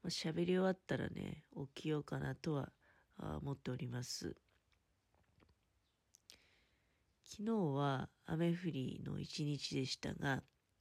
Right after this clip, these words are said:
今日はお天気が良くなるようですね、新潟市内。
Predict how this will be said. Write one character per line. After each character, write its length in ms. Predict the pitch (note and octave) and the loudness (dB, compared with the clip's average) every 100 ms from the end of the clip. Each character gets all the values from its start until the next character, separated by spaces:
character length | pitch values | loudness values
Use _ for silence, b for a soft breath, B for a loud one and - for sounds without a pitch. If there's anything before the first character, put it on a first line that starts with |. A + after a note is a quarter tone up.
| B B B B B - | B B B B B -4
今 120 | - G3+ | 2 6
日 20 | |
は 80 | C#3+ | 6
お 80 | |
天 320 | C3+ - G3 F3+ | 4 0 0 0
気 400 | - - - - _ - | -4 -4 -4 -6 _ -6
が 180 | B1+ - - - | -4 -4 -6 -2
良 120 | F#3 | -2
く 140 | - | 2
な 160 | C#3 D#3 | 2 4
る 160 | C3+ | 4
よ 120 | B2+ C3+ | 4 2
う 40 | |
で 140 | - | 2
す 180 | - - | -4 -4
ね、 180 | D3+ D3+ | 0 0
新 220 | C3+ C3+ | 2 2
潟 260 | C3 B2 D3 | 2 0 -2
市 220 | - C3+ | -2 -2
内。 260 | C#3 C#3 | -2 -4